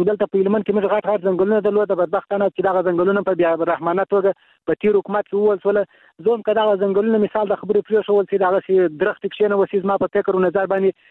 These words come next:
دغه به یو ډېره ښه لاره چې خپله موږ افغانانو دغه ته توجه کړي. او د مېلمنو څخه محترم عصمت سروان صاحب، دغه یوه پوښتنه ده چې مثال پخوا د زلزلې دونه نه کېدلې. اوس په افغانستان کې بدبختانه باید چې ووایم چې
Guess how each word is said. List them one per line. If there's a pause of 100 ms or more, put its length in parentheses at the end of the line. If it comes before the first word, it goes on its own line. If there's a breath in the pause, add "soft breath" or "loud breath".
(220 soft breath)
دغه
به
یو
ډېره
ښه
لاره
چې
خپله
موږ
افغانانو
دغه
ته
توجه
کړي. (360 soft breath)
او
د
مېلمنو
څخه
محترم
عصمت
سروان
صاحب،
دغه
یوه
پوښتنه
ده
چې
مثال
پخوا
د
زلزلې
دونه
نه
کېدلې. (400 soft breath)
اوس
په
افغانستان
کې
بدبختانه
باید
چې
ووایم
چې